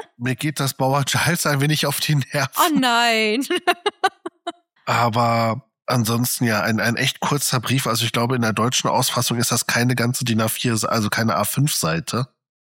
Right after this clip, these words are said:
Speaker 1: Nee, nicht mal ansatzweise. Also selbst wenn ich die, die Zusammenfassung von Carpenter mit reinnehme, komme ich nicht auf eine A fünf Seite.
Speaker 2: Ja.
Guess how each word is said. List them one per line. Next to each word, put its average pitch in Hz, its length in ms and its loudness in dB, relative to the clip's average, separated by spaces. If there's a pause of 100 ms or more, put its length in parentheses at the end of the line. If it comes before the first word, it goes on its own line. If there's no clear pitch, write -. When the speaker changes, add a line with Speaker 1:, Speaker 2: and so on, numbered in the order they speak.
(260)
Speaker 1:
Nee, 110 180 0 (400)
nicht 120 160 -2
mal 117 120 0
ansatzweise. 117 560 0
Also 117 140 2
selbst 135 200 0
wenn 135 100 2
ich 139 120 0
die, 127 260 0 (880)
die 113 360 2
Zusammenfassung 131 680 0
von 113 180 0
Carpenter 127 480 0
mit 98 200 2
reinnehme, 104 340 2
komme 117 200 0
ich - 100 -2
nicht 120 160 0
auf 110 120 -2
eine 113 280 2
A 101 100 0
fünf 131 300 0
Seite. 113 580 -2
Speaker 2:
Ja. 196 400 0